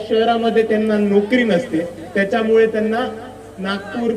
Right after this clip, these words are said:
पुणे, मुंबई इथे स्थलांतरित व्हायला लागतं. आणि ही चूक इकडच्या सत्ताधाऱ्यांची आहे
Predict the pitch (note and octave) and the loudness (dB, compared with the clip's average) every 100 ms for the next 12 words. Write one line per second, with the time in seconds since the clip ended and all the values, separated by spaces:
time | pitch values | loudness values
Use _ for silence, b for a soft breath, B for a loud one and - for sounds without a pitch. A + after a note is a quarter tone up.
0 | G#3 A3 A3+ G#3+ G3+ A3 A3 G#3+ A3+ A3 | 0 2 4 2 2 4 4 4 0 -2
1 | G3 F#3+ G3+ G3+ G3+ G#3 F3 D#3 C#3 C3+ | -4 -4 -4 -2 0 0 0 0 -2 -6
2 | - - - - - - - - D3+ E3 | -10 -16 -20 -20 -20 -20 -20 -10 -6 -2
3 | F3 G3+ G3+ F3+ F#3+ - F#3+ F#3 G3 F3 | -2 0 0 0 -6 -6 -8 -6 -8 -6
4 | G3 F#3+ E3+ - D#3+ D#3+ D#3+ E3+ F3 - | -6 -6 -8 -6 -4 -2 -2 -4 -4 -4
5 | D#3 - - | -4 -4 -10